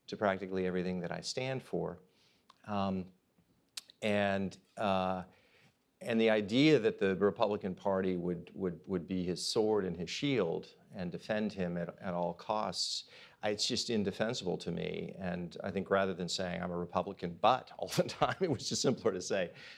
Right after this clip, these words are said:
I no longer consider myself a Republican. Uh, and I'll, I'll, let me just give two specific examples.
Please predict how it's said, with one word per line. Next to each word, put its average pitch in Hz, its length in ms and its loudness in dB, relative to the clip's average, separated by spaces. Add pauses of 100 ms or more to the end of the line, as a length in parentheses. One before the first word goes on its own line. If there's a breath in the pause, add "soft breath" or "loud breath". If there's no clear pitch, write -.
(160 loud breath)
I 101 80 0
no 101 140 2
longer 95 260 2
consider 92 380 -4
myself 85 400 -4
a - 20 -8
Republican. 104 640 -4 (720 loud breath)
Uh, 113 160 2 (160)
and 127 140 4
I'll, 120 260 2
I'll, 117 260 4
let 135 120 2
me 131 40 4
just 110 200 -4
give 107 160 -2
two 107 140 -2
specific - 560 -4 (200)
examples. 92 920 -2